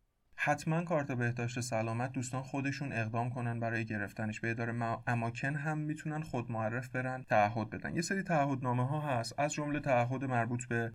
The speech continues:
بحث عدم فروش مواد دخانی که گذاشته شده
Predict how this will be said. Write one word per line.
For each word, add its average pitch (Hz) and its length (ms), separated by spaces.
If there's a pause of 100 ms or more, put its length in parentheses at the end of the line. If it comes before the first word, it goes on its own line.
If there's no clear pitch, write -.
بحث 113 440
عدم 117 540
فروش 120 360
مواد 117 340
دخانی 120 520
که 117 120
گذاشته 107 460
شده 107 460